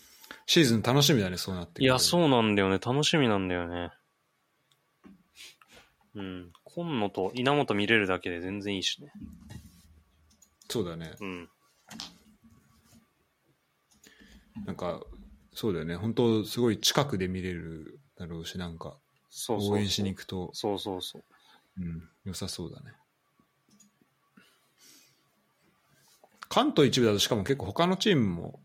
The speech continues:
Speaker 1: 面白いんじゃない？結構。
Speaker 2: いや、そうだよね。多分、なんか、あの、Jリーグの人とかい-、結構いるはずだし。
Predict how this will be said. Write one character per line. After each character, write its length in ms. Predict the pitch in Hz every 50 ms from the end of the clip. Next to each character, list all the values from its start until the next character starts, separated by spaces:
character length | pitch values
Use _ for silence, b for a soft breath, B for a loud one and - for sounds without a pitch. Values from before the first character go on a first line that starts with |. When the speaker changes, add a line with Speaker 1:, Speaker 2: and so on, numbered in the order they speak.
| _ -
Speaker 1:
面 140 | 101 101 110
白 180 | - 147 131 120
い 60 | 104
ん 100 | 98 - - - 120 90
じ 80 | 87
ゃ 40 | 80
な 80 | 78 92
い？ 60 | 110
結 140 | - 90 - _ -
構。 100 | - 113 _ _ -
Speaker 2:
い 60 | 131
や、 100 | 117 104
そ 320 | - - - 202 202 180 135
う 20 |
だ 60 | 113
よ 100 | 104 98
ね。 120 | 92 98 95
多 120 | - 180
分、 300 | 160 143 110 104 117 - _ _ _ - -
な 140 | 147 139
ん 60 | 131 123
か、 360 | - 113 95 90 87 - _ _ _ -
あ 120 | 117 104 101
の、 440 | 101 98 95 95 95 92 95 - - - 165
J 200 | 139 117 135 165
リ 120 | 170 190 185
ー 20 |
グ 60 | 160
の 80 | 120 107
人 160 | - - -
と 80 | 101 -
か 80 | 95
い-、 60 | 87 - - - - - - -
結 120 | - - -
構 100 | - 98
い 40 | 92
る 140 | 98 101 104 - - - - - - - - - _ -
は 120 | - 113
ず 120 | 98 104
だ 120 | - - 98
し。 280 | - - - 180 -